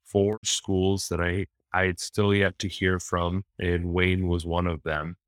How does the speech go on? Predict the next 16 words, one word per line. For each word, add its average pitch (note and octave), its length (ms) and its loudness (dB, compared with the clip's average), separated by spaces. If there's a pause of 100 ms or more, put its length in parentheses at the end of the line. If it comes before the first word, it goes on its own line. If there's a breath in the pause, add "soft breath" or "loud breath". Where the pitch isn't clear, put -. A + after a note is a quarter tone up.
(320)
The G#2 100 4
other G#2 240 4
ones, F2+ 600 0
they G#2 180 4
were F#2 160 4
long F2+ 340 0
shots - 680 -4
where E2 380 -2
I, E2 200 0
I F2+ 40 -8 (100)
think D#2+ 280 -6
one F#2 180 2
of F2 100 2
them E2+ 200 -2
was E2+ 240 -6 (160)
Duke. F2+ 420 0